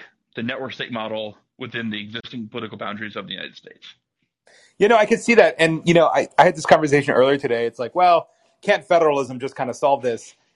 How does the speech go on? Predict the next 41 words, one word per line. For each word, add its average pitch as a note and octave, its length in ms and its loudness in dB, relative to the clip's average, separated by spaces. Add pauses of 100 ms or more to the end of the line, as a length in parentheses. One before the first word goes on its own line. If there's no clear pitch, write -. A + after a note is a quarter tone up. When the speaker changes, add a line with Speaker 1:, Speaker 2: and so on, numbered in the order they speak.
(100)
Speaker 2:
And, C#3+ 320 -8
you F3+ 100 -8
know, D#3+ 80 -2
the D3+ 80 -8
problem A3 240 2
is F#3 60 -6
that E3+ 80 2
at D3+ 40 0
least F3 180 -6
in, D#3+ 80 -18 (100)
in, D3+ 140 -10 (120)
in C#3+ 120 -12
history, D3 540 -6
right, C3 300 -4
in C3+ 80 -14
the C#3+ 60 -12
United D#3 200 -2
States, D3+ 420 -10 (720)
it's C#3+ 220 -8
a, C3 200 0
a C3 80 -8
creedal E3 320 -2
nation C#3 420 -10
founded C3 340 -4
on B2 120 -4
the A#2+ 100 -10
sacred C3 300 -8
document, A#2+ 440 -6 (280)
passed, C3+ 260 -4 (240)
you C#3+ 80 -16
know, G#2 100 -4
passed C#3 280 -4
down B2+ 160 -4
by A#2+ 80 -10
prophetic A2+ 400 -10
founders, C3 540 -6 (240)
interpreted C3 480 -4
by A#2+ 120 2
this A2 220 -8
rabbinical C#3+ 440 -2
court, B2 360 0